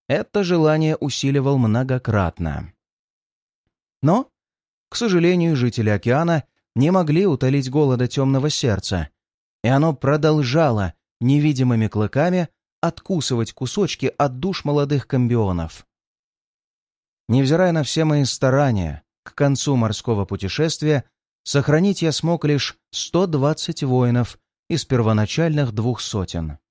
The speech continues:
Мне было до безумия жалко терять столь великолепных бойцов, которые могли ещё показать себя в грядущей войне с Иилием.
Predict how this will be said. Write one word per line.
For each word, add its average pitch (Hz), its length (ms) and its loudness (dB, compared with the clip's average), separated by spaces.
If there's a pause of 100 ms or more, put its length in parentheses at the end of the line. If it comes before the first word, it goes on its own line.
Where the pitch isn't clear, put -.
(960)
Мне 143 260 2
было 175 220 2
до 156 160 0
безумия 180 580 0
жалко 147 540 0
терять 143 460 -2 (140)
столь 156 300 -2
великолепных 135 680 0
бойцов, 120 520 -2
которые 160 360 -4
могли 143 320 0
ещё 139 200 -2
показать 131 460 -2
себя 135 540 0 (340)
в 92 100 -6
грядущей 175 460 0
войне 156 380 2
с - 180 -4
Иилием. 98 640 0